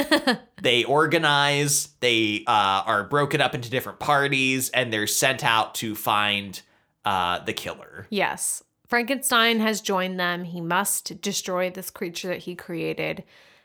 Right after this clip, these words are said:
Speaker 1: And there's this scene where they're kinda in the mountains, and the creature's sort of stalking him, ends up getting the jump on him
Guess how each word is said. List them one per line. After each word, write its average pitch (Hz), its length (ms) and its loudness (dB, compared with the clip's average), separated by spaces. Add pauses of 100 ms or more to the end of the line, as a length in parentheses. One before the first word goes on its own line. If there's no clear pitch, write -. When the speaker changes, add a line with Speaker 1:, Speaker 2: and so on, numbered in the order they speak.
(140)
Speaker 1:
And 208 280 2
there's 214 180 2
this 202 180 0
scene 277 440 2
where 233 100 2
they're 196 80 0
kinda 196 320 -4
in 196 120 -2
the 185 80 -2
mountains, 220 960 2
and 185 300 0 (300)
the 220 80 2
creature's 240 520 0
sort 226 220 2
of 190 80 -2
stalking 226 680 2
him, 240 520 0
ends 220 260 2
up 208 180 2 (460)
getting 247 540 4
the 214 100 2
jump 214 360 2
on 190 160 4
him 175 460 -4